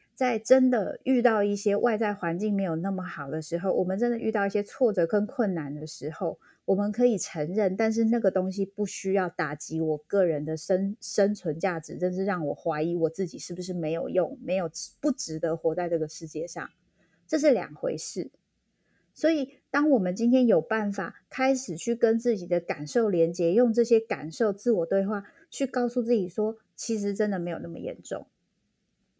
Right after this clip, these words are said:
其实我有，我有，我有累积一些东西，在遇到挫折的时候，我相信我还是站得起来的。我不需要靠那一些开什么样的车、赚什么样的钱来去证明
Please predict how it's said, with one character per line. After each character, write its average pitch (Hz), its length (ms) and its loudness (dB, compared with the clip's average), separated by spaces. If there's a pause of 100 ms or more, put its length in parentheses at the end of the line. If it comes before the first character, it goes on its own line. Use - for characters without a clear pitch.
其 247 200 2
实 247 140 10
我 214 180 8
有， 202 140 6 (260)
我 226 140 6
有， 202 300 6
我 220 120 8
有 247 120 12
累 185 180 2
积 202 240 -2
一 208 40 -2
些 202 180 2
东 196 240 0
西， 196 160 -6
在 220 160 0
遇 214 100 2
到 208 180 0
挫 202 280 0
折 185 180 0
的 175 160 2
时 175 220 -4
候， 196 160 0
我 165 140 2
相 196 260 -2
信 202 180 -2
我 165 80 -8
还 165 180 -8
是 202 140 -4
站 196 240 0
得 170 100 -6
起 - 220 -8
来 - 260 -8
的。 - 200 -10 (360)
我 202 100 6
不 254 140 2
需 269 220 0
要 269 220 4
靠 254 380 0
那 214 200 0
一 220 60 0
些 214 320 4 (800)
开 247 260 6
什 208 160 4
么 170 120 -2
样 208 180 0
的 180 100 6
车、 190 380 2
赚 196 280 2
什 175 140 -6
么 175 120 -4
样 190 140 0
的 165 80 -2
钱 147 300 -4 (380)
来 180 340 0 (260)
去 202 420 0 (280)
证 233 260 6
明 160 220 -4